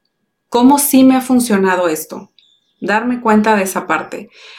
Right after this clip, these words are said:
Ah, ok, tal vez no, no fue el mejor método para bajar de peso, pero ahora sí disfruto, me hice la disciplina de hacer ejercicio.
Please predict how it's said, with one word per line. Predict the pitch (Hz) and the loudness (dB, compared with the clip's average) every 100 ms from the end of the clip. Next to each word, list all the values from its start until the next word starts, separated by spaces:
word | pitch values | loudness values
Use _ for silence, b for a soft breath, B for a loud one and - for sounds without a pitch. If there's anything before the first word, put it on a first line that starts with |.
| B | B
Ah, | 269 294 | 0 0
ok, | 277 269 - | 2 -2 0
tal | 190 | 0
vez | 214 220 | 2 2
no, | 233 233 214 - | 0 -4 -6 0
no | 214 214 214 | 2 4 2
fue | 214 233 | 0 -2
el | 233 | -2
mejor | 214 214 214 | -2 0 2
método | 202 196 196 190 - | 2 0 -2 -2 -2
para | 196 220 | -2 0
bajar | 247 208 185 175 | -2 -2 -4 -2
de | 185 | -4
peso, | 180 170 226 233 240 | -2 -4 -2 -4 -2
pero | 233 226 | 0 2
ahora | 220 226 | 2 0
sí | 226 214 | -2 -2
disfruto, | 208 - 190 190 214 | -2 -4 -6 -2 0
me | 202 | 0
hice | 196 196 | 0 -4
la | 185 | -4
disciplina | 180 - 170 180 | -6 -6 -4 -2
de | 202 | -2
hacer | 202 165 | -4 -8
ejercicio. | 170 - - - - | -8 -12 -8 -6 -8